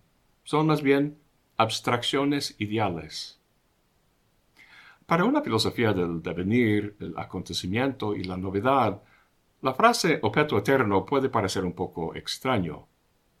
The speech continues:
El mismo Whitehead lo reconoce. Dice, "Si el término objetos eternos no gusta,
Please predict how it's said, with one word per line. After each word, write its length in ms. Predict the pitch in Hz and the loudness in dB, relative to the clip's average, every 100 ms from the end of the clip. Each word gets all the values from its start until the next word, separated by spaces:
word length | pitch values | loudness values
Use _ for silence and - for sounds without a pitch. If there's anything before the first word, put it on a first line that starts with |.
| - | -2
El 120 | 131 | 2
mismo 400 | 170 165 131 110 | 2 2 2 2
Whitehead 380 | 113 135 120 82 | 4 2 2 -2
lo 120 | 85 | -2
reconoce. 720 | 92 - 104 135 90 76 - _ | -4 -2 0 0 -2 -8 -14 _
Dice, 440 | 120 135 104 95 - _ _ _ _ _ - | -4 -2 -2 -4 -10 _ _ _ _ _ -10
"Si 140 | - | 2
el 100 | 156 | 2
término 440 | 151 226 190 156 147 | 4 2 4 4 4
objetos 500 | 117 113 165 151 110 | 2 0 0 0 0
eternos 560 | - 143 120 104 - | 2 0 2 0 0
no 140 | 101 104 | 0 0
gusta, 560 | 202 214 - 104 101 | 0 -2 -2 -4 -4